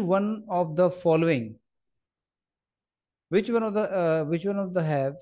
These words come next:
highest chromosome number in the world? अब अगर आप यहाँ देखिए तो सबसे ज्यादा क्रोमोसोम नंबर किसका होता है? अब देखिए, जैसे अब ये अमीबा आप देख रहे हो, अमीबा चेरिश,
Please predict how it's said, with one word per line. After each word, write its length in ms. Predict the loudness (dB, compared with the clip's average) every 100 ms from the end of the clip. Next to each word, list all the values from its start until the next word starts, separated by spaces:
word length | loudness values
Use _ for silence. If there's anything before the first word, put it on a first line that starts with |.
| _ -2
highest 400 | 2 2 2 -2
chromosome 380 | -2 0 0 0
number 200 | -2 -2
in 100 | -2
the 80 | -6
world? 300 | -8 -12 -16 _ _ _ _ _ _ _ _ _ _ _ _ _ _ _
अब 120 | 0
अगर 100 | 2
आप 200 | 2 2
यहाँ 180 | 0 2
देखिए 420 | 2 2 2 -2 -4 -14 _ _ _ _ _ _ _ _ _ _ _ _ -2
तो 140 | -2
सबसे 220 | -2 0
ज्यादा 160 | 4 4
क्रोमोसोम 340 | 4 2 2
नंबर 200 | 2 0
किसका 280 | 0 -2 -2
होता 160 | 0 -2
है? 180 | -4 -12 -8
अब 100 | -4
देखिए, 160 | -2
जैसे 180 | -2 0
अब 100 | 2
ये 100 | 2
अमीबा 420 | 0 0 0 2 2
आप 320 | 0 -2 -4
देख 160 | -2 -2
रहे 80 |
हो, 80 | -2
अमीबा 260 | -2 -2 -2
चेरिश, 680 | -2 -2 0 -4 -8 -18